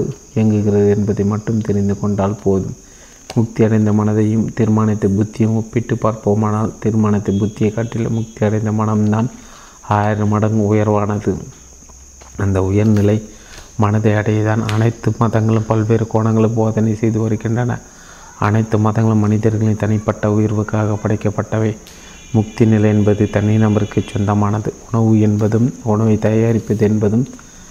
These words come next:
பலரோடு தொடர்புடையதாக இருக்கலாம். ஆனால் பசி என்பதும் பசியிலிருந்து விடுபடுவது என்பதும் தனி நபரோடு மட்டுமே தொடர்புடையது. உங்களுடைய பசியையும் அதிலிருந்து விடுபடுவதை நீங்கள் மட்டுமே உணர்வுபூர்வமாக அறிய முடியும்.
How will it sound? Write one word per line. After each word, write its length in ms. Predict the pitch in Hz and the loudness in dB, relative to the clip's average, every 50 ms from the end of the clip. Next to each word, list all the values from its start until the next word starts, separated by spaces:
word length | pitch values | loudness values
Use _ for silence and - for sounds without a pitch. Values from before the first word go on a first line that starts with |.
| - - - - - - | -20 -20 -20 -14 -4 0
பலரோடு 580 | 113 107 104 110 110 113 110 110 113 113 117 113 113 | 0 2 2 2 4 4 4 4 2 2 2 0 2
தொடர்புடையதாக 800 | - 104 101 107 104 104 110 107 104 107 104 104 104 104 104 101 | 0 2 2 2 2 2 2 2 2 2 2 2 2 0 2 2
இருக்கலாம். 460 | 104 101 104 - - 104 113 110 107 104 - - - | 0 0 -2 -2 -2 -2 -2 -2 -2 -6 -10 -10 -6
ஆனால் 300 | - 104 101 104 104 101 - | -4 -4 -2 -2 -2 -4 -2
பசி 280 | - 113 104 - - 120 110 | -2 -2 -2 -2 -2 0 2
என்பதும் 460 | 110 107 107 104 110 104 127 127 127 123 - | 2 2 2 0 -2 -2 -2 -2 -4 -2 -2
பசியிலிருந்து 540 | 113 110 104 - 113 107 104 107 107 104 107 | -2 -2 -2 -2 0 2 2 2 2 4 4
விடுபடுவது 540 | 110 107 113 110 117 110 107 107 104 104 | 4 4 4 4 4 4 4 2 2 2
என்பதும் 460 | 104 101 101 98 104 101 110 120 135 135 - - - - - - - - - | 2 2 2 2 2 2 2 2 2 0 -4 -14 -20 -20 -20 -20 -20 -10 -2
தனி 240 | - 104 101 104 110 | 0 2 2 4 4
நபரோடு 480 | 107 107 104 104 101 101 104 104 98 101 | 4 4 4 2 4 4 4 4 4 2
மட்டுமே 420 | 101 101 95 98 - 104 101 104 | 2 0 0 0 0 0 0 0
தொடர்புடையது. 800 | 98 - 95 92 101 98 98 104 107 98 92 98 104 104 - - 117 - - - - - - - - - - | 0 0 0 0 2 0 0 0 0 0 0 0 0 -2 -4 -6 -8 -10 -12 -20 -20 -20 -20 -20 -20 -14 -4
உங்களுடைய 380 | - 107 104 101 104 95 104 98 - | 0 0 2 4 4 4 2 0 2
பசியையும் 600 | 113 104 101 - - 107 107 110 113 113 117 76 | 0 0 0 2 0 2 2 2 2 2 2 2
அதிலிருந்து 440 | 92 101 - 101 104 107 104 107 | 0 0 0 2 2 2 4 2
விடுபடுவதை 640 | 104 101 113 107 - 110 107 107 107 107 101 113 113 | 2 2 0 2 2 2 2 2 2 2 2 2 2
நீங்கள் 400 | 107 107 107 107 107 104 104 104 110 | 2 2 2 0 0 0 -2 -2 -2
மட்டுமே 380 | 110 107 104 - 117 110 110 107 | -2 -4 -2 -2 0 0 2 2
உணர்வுபூர்வமாக 1000 | 101 104 107 107 107 110 107 101 101 - - 110 101 101 101 107 107 107 90 - | 2 2 0 0 0 0 -2 -4 -4 -6 -4 -2 0 0 0 0 -2 -2 -2 -2
அறிய 360 | 98 104 107 104 104 104 101 | 0 0 0 2 2 2 2
முடியும். 440 | 101 101 101 98 101 98 101 98 95 | 0 0 0 0 0 0 0 0 -2